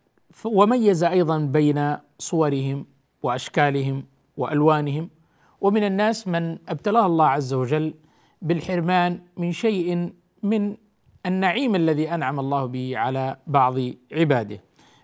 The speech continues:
من النعم الجسمانية. آه، فتجد أن هناك من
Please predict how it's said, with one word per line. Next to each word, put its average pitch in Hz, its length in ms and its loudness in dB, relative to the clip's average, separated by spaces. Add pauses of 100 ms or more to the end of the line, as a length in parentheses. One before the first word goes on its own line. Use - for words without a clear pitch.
(100)
من 220 160 4
النعم 175 440 2
الجسمانية. 127 840 -4 (500)
آه، 175 380 8
فتجد 175 580 0
أن 160 160 -2
هناك 156 380 0
من 147 400 -2